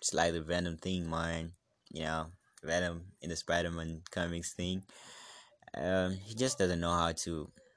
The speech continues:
yet, you know, and that is a journey I feel for me. And he doesn't know how to yet." So he's referring to himself, you know,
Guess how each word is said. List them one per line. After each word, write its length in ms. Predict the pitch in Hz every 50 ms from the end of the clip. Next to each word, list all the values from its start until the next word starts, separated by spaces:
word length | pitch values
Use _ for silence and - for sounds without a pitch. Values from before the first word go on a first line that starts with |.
| _ _ _ - - -
yet, 340 | 62 67 69 62 - - - -
you 80 | 92 90
know, 300 | 87 87 87 87 87 -
and 260 | - 90 90 85 - - _ - - -
that 160 | - 110 110
is 160 | 104 92 87
a 80 | 87 82
journey 340 | 78 87 90 90 90 87 82
I 40 |
feel 220 | 80 - 87 85 82
for 140 | - - 85
me. 340 | 80 85 98 98 87 92 _ _ - _ _ _ _ _ _ _ -
And 140 | - 95 95
he 120 | 92 87
doesn't 300 | 82 92 87 87 85 85
know 280 | 87 90 90 87 87 87
how 400 | 85 82 82 82 82 82 87 92 _ _ _ _ _ - - -
to 160 | - 90 90
yet." 360 | 85 82 87 101 92 85 - - _ _ _ _ _ - - _ _ _ _ _ -
So 240 | - 104 98 - - -
he's 200 | - 98 107 104
referring 320 | 104 95 - 107 107 110 110
to 80 | 107 101
himself, 560 | 90 90 - - 92 87 87 87 87 - -
you 60 | - 85
know, 160 | 80 76